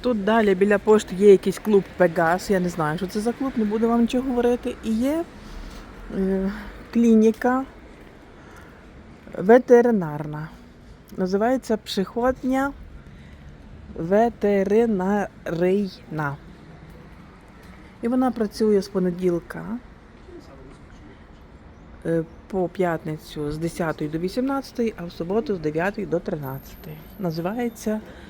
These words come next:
Look Vet. Пшеходня ветеринарийна. Дивіться, як гарно тут підстрижено. Я завжди ходила і дивувалася, як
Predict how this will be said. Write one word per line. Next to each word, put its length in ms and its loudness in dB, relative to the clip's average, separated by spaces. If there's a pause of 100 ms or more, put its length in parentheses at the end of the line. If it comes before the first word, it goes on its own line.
(200)
Look 380 -2 (240)
Vet. 160 -10 (1800)
Пшеходня 720 0 (140)
ветеринарийна. 1400 0 (1400)
Дивіться, 260 0
як 100 0
гарно 280 -2
тут 140 -6
підстрижено. 520 -4
Я 60 0
завжди 280 -2
ходила 400 0
і 40 0
дивувалася, 600 2
як 160 -2